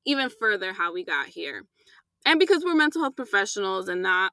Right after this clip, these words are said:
historians, it was important for us to assess the origins and how these ideas became ingrained in us as a country in terms of, like, how did we get here? How did we get to a place where white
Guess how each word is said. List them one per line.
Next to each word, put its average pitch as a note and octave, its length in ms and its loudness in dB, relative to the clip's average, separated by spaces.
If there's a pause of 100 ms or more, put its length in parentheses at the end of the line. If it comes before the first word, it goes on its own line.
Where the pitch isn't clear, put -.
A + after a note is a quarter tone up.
historians, F#3+ 840 -4
it C#4 140 -2
was C4+ 220 0
important G#3+ 480 -4
for F3+ 100 -8
us - 400 -6
to F3+ 320 -4 (400)
assess G#3 340 -2
the G#3+ 140 -4
origins G3+ 680 0
and F#3+ 100 -4
how F#3 200 -2
these F#3+ 200 -4
ideas F3+ 460 -4
became F3+ 400 -8
ingrained F3 400 -6
in F3+ 100 -6
us F3+ 240 -8
as E3+ 160 -6
a F3 60 -10
country C#4+ 560 -4
in C4+ 100 -4
terms F3+ 320 -6
of, F3 220 -6
like, F3 260 -6 (120)
how F#3 180 2
did F#3 160 0
we F3+ 160 -6
get F3+ 200 -6
here? A3 340 0
How F3+ 200 0
did F3 280 -6
we F3+ 340 -6 (420)
get G3 200 -2 (100)
to F#3 460 0
a F#3+ 80 -6
place F#3 400 -8
where F3 480 -6 (180)
white F#3+ 460 2